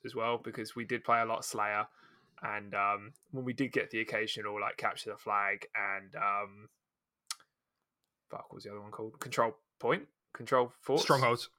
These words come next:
Speaker 2: Stronghold. <laughs>
Speaker 1: Strongholds.
Speaker 2: Control Forts.
Speaker 1: <laughs> Control Forts. We're gonna call it that for now.
Speaker 2: Yeah.
Speaker 1: Um, Stronghold, and, uh, yeah, no, they,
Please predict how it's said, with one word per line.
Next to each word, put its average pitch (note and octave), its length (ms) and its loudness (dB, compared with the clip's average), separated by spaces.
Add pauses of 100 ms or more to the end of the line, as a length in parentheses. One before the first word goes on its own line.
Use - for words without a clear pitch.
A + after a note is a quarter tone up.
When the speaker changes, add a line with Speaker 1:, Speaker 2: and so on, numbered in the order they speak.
(140)
Speaker 2:
Stronghold. A2 340 -6
<laughs> D3+ 80 4
Speaker 1:
Strongholds. F3 240 8
Speaker 2:
Control A#2+ 240 6
Forts. A2+ 260 -2 (420)
Speaker 1:
<laughs> - 420 -18
Control C#3+ 260 6
Forts. A2 420 -6
We're - 60 -12
gonna A2+ 140 -8
call A2 160 -4
it G#2+ 60 -4
that A2 140 -2
for A2 60 -18
now. A2 200 -10 (280)
Speaker 2:
Yeah. C3 200 -2
Speaker 1:
Um, C3 420 6 (340)
Stronghold, A#2+ 720 2 (120)
and, A#2+ 360 -4
uh, A#2 340 4 (140)
yeah, C#3+ 280 8
no, C#3 180 6
they, C3 300 8